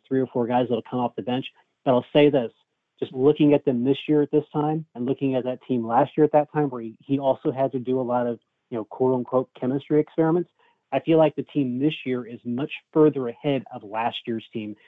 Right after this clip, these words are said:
because they have more talent on the perimeter. They've got a better inside presence with Marcos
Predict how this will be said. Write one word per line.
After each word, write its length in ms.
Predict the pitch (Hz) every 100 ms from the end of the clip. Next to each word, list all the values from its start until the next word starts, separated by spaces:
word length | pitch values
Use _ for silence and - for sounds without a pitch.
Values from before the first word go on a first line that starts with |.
| _ -
because 240 | 127 120
they 100 | 117
have 160 | 113 107
more 200 | 120 139
talent 380 | - 131 127
on 80 | 120
the 80 | 113
perimeter. 540 | - 120 117 117 117 - _ _ -
They've 180 | 113
got 200 | 104 123
a 80 | 113
better 380 | 101 135 139 131
inside 420 | 131 135 123 120
presence 360 | - 120 117 110
with 120 | 120
Marcos 380 | 113 113 127 117